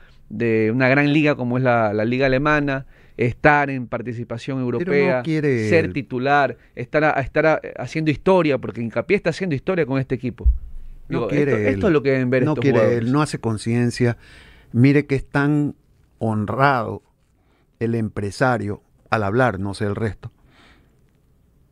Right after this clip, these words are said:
Speaker 2: que él mismo dijo, "A ver, chico, Plata, yo te voy a manejar, <clears throat> pero depende de ti cómo te portes". Y la primera, la grande.
Speaker 1: Bueno, es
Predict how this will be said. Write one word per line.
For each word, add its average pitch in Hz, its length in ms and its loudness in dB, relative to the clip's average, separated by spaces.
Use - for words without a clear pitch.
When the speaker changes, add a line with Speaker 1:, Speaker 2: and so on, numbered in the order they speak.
Speaker 2:
que 127 220 2
él 135 80 2
mismo 117 320 -2
dijo, 90 220 -6
"A 95 40 -4
ver, 117 200 -2
chico, 92 400 -8
Plata, 98 440 -2
yo 107 200 -2
te 113 120 -2
voy 113 240 2
a 120 80 2
manejar, 123 520 2
<clears throat> 123 100 -8
pero 127 340 -2
depende 107 500 -4
de 131 140 2
ti 101 260 -6
cómo 98 240 -4
te 123 120 0
portes". 117 640 -2
Y 107 140 -4
la 101 240 -2
primera, 98 400 -4
la 113 160 0
grande. 85 600 -8
Speaker 1:
Bueno, 180 360 -6
es 98 100 -8